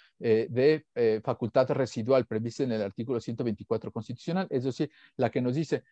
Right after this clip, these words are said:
las facultades que no estén conferidas expresamente a los funcionarios federales se entenderán reservadas para las entidades federativas. Y así tenemos que entender a nuestra, a nuestra Constitución. Eh, es, esa es la parte esencial que yo, yo les iba a comentar,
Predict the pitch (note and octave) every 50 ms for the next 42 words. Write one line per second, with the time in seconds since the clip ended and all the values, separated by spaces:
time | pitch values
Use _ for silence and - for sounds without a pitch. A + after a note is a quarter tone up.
0 | _ _ _ - - C#3 B2+ C3 - - C3 - C#3+ B2+ - F#3 G3 F#3+ - D#3
1 | C#3+ A2+ - F3+ D#3+ C#3 D3 A#2 C#3 B2+ C3+ C#3 C3+ - - G#2+ - - - C3
2 | - - C3+ C3+ C3 - D3 A2+ G#2 - - A2+ G#2 - A2+ A#2 B2 B2 - -
3 | C#3 C3 C3+ C3+ C#3 C#3+ - - B2+ G#2+ - A#2 A2+ A2 A#2 A#2+ C3 D#3 E3 _
4 | _ _ _ _ _ - A#2+ A2+ - B2+ A#2 C3 C#3 C#3 C3 - - - D3 E3+
5 | G3 G#3 _ _ _ - - C3 A#2 - C3 A#2 A2+ B2 A#2+ C3+ C#3+ C3+ A#2+ G#2+
6 | - A#2+ G#2+ G2 F#2 - - G2 F#2 _ _ _ _ _ - - B2+ C3 C#3+ -
7 | G#3 G3 - G#3+ F#3 F#3 F3+ F3+ - - E3 D#3 D3+ D#3+ D3+ C#3+ D3 C#3+ C#3+ C#3
8 | B2+ A2+ - - A#2 A2 _ - - A#2+ A2+ A2 G#2+ - - A2 - - G2+ -
9 | A2 - - - B2+ G#2+ - _ _ _ _ _ _ - G2+ A#2 - F3+ F3 -
10 | - - F3 - A3 F#3+ F3+ - - - D#3 - - - - C3 A#2 - D#3+ D3+
11 | - - C3+ B2+ C#3+ D3+ D#3 - - B2+ C#3 C#3+ D3 D3 - - D3 C#3 C3+ C3
12 | - - A#2+ A2+ - - A2 A2 G#2+ - - C3 B2+